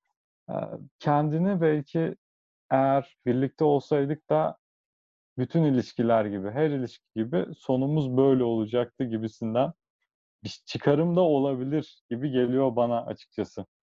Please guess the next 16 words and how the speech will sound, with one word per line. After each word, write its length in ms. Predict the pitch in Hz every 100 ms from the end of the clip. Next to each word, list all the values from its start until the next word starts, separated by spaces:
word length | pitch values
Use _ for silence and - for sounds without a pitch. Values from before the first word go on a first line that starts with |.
| _ _ _ _ _ _ _
Bir 180 | 120 139
de 100 | 170
son 200 | 180 147
olarak, 460 | 143 147 156 170 - _ _ _ 123
e, 40 | 113 113 113 110 107
Julie 340 | 101 127 139
Delpy 420 | 147 160 160 190 190 214 _ _ _ _ _ _ -
bu 240 | 117 113 -
belli 340 | 120 127 131
bir 100 | 127
yazım 380 | 113 117 131 139
aşamasını 580 | 120 - 110 - - 101
geçirmişler. 920 | 110 110 139 151 165 - 202 - _ _ _ 127
Artık 400 | 113 - - - _ 180
işte 360 | _ - - -
filmin 380 | 120 110 110